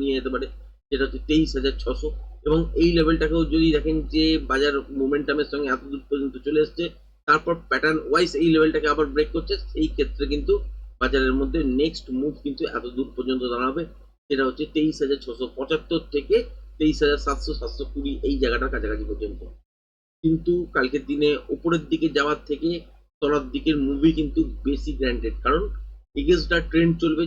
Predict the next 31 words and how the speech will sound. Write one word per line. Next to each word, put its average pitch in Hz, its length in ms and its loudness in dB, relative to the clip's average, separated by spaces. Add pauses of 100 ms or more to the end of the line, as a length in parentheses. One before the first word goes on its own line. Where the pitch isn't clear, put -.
(120)
যদি 147 160 0 (220)
উপরের 139 300 2
দিকের 139 260 -4
জন্য 151 140 0 (120)
মুভমেন্ট 131 440 0
নেন। 104 160 -8 (500)
এবার 156 140 2 (100)
যদি 165 160 2 (460)
তলার 147 280 -2
দিকের 165 220 0
জন্য 160 140 2 (120)
মুভমেন্ট 156 340 2
হয়, 165 120 -2
তাহলে 151 200 0
কিন্তু - 160 -2 (240)
তেইশ 160 320 2
হাজার 151 280 2
থেকে 151 220 -2
তেইশ 139 240 0
হাজার 135 240 2
একশো 120 240 -4 (480)
এই 151 120 4
যে 156 60 4 (100)
জোনটার 147 360 4
মধ্যে 143 180 4 (100)
টার্গেট 139 360 2
হওয়া 135 160 0 (120)
উচিত 160 200 -2 (120)
এই 175 160 4
মুহূর্তে, 180 320 2 (360)
তাহলে 165 160 0